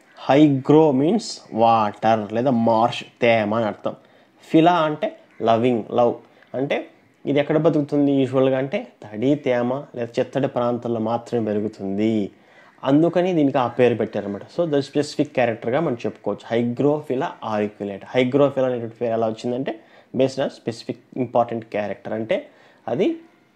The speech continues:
ఎక్కడ పెరుగుతుందంటే నీరు, తడి, తేమ ఉన్నటువంటి ప్రాంతాల్లో మాత్రమే పెరుగుతుంది. అలాంటి పే-, అలాంటి ప్లేసెస్సే ఈ మొక్క పెరగడానికి ఇష్టపడుతుంది కాబట్టి అలా పేరు పెట్టడం జరిగిందనమాట. థర్డ్ criteria one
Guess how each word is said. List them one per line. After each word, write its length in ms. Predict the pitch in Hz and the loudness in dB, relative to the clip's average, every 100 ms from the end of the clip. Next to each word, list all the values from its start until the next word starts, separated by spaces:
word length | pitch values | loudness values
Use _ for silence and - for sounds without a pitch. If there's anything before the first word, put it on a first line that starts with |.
| _ _ _ _ _ - | _ _ _ _ _ -8
ఎక్కడ 280 | 123 127 123 | -2 0 2
పెరుగుతుందంటే 720 | 120 120 120 120 123 143 392 _ _ _ _ _ - | 4 2 0 -6 -4 -8 -10 _ _ _ _ _ -4
నీరు, 520 | 143 139 147 143 156 - - - | 4 6 6 4 0 -2 -8 -2
తడి, 180 | 127 | 2
తేమ 260 | 127 127 117 | 2 0 0
ఉన్నటువంటి 400 | 117 117 107 110 | 0 -2 -6 -6
ప్రాంతాల్లో 440 | 113 117 113 113 | -4 -4 -2 0
మాత్రమే 400 | 110 113 107 113 | 0 -2 -4 -8
పెరుగుతుంది. 440 | 104 104 107 120 151 | -4 -2 -2 -4 -6
అలాంటి 340 | 107 117 117 | -4 -4 -4
పే-, 360 | 117 120 123 113 | -2 0 0 -2
అలాంటి 480 | 113 117 127 135 127 | 0 2 2 4 2
ప్లేసెస్సే 720 | 117 - 123 127 123 120 202 - - | 2 -2 2 2 0 -4 -4 -4 -6
ఈ 60 | 123 | -4
మొక్క 320 | 117 117 170 | -2 -4 -6
పెరగడానికి 460 | - 117 110 110 110 | -4 -2 -2 -4 -6
ఇష్టపడుతుంది 600 | 110 117 123 113 123 120 | -14 -2 -2 -2 -4 -4
కాబట్టి 520 | 113 110 117 - 330 - - - | -4 -4 -6 -8 -10 -12 -20 -6
అలా 140 | 160 143 | -2 -2
పేరు 260 | - 120 | 0 -2
పెట్టడం 380 | 107 110 110 156 | -2 -6 -4 -6
జరిగిందనమాట. 720 | 139 101 101 98 92 95 98 - - _ _ _ _ - - - - _ 151 | -6 -8 -8 -8 -10 -10 -12 -12 -14 _ _ _ _ -18 -18 -20 -20 _ 2
థర్డ్ 180 | 147 | 4
criteria 440 | 143 139 135 147 226 | 4 2 0 0 -2
one 240 | 123 123 | 0 0